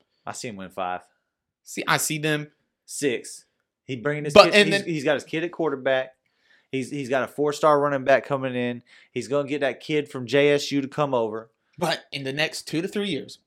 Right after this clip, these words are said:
Speaker 2: two to three years, that's what I'll give you. I wanna
Speaker 1: But
Speaker 2: see
Speaker 1: that's,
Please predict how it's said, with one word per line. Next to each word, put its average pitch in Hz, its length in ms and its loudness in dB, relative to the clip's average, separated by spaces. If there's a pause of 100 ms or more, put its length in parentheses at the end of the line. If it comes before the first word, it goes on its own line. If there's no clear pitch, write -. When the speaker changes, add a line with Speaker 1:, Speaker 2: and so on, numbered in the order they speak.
(120)
Speaker 2:
two 165 60 0
to 175 100 2
three 208 160 4
years, 131 220 4 (100)
that's 160 200 4
what 175 120 10
I'll 185 100 6
give 147 200 -4
you. 127 120 -14 (2000)
I 160 100 10
wanna 196 220 6
Speaker 1:
But 349 100 8
Speaker 2:
see - 60 4
Speaker 1:
that's, 359 260 6